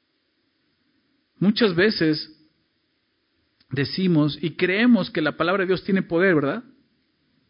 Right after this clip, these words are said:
Y lo tiene, pero aquí vemos de dónde viene ese poder. ¿De dónde viene ese poder? Del Espíritu de Dios.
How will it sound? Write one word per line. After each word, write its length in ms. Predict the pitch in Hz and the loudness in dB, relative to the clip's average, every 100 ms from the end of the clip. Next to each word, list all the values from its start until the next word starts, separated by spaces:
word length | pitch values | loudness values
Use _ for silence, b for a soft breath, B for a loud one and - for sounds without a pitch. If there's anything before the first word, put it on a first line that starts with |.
| _ _ - | _ _ -2
Y 60 | |
lo 120 | 165 | -2
tiene, 400 | 160 254 247 147 B B - | 2 4 4 4 B B 0
pero 160 | 180 | 2
aquí 260 | 180 - 220 | 2 -2 -6
vemos 480 | 190 214 202 185 170 | 2 2 2 -2 -2
de 100 | 175 | 0
dónde 220 | 180 196 | 2 2
viene 260 | 190 190 202 | 2 0 2
ese 180 | 202 | -2
poder. 400 | 175 165 175 233 - - _ _ _ _ _ _ _ _ _ _ _ _ _ _ - | -4 -4 -2 -4 -6 -18 _ _ _ _ _ _ _ _ _ _ _ _ _ _ -8
¿De 100 | 147 | -2
dónde 220 | 208 214 | 2 2
viene 200 | 208 196 | 2 0
ese 140 | - | -6
poder? 300 | 156 - - - _ _ _ _ _ _ _ _ _ _ _ _ - | -8 -10 -10 -16 _ _ _ _ _ _ _ _ _ _ _ _ -6
Del 160 | 151 | -6
Espíritu 580 | 156 - - 254 240 139 | -6 -6 -2 2 2 -2
de 140 | 123 | -6
Dios. 360 | 104 82 104 - | -10 -14 -18 -20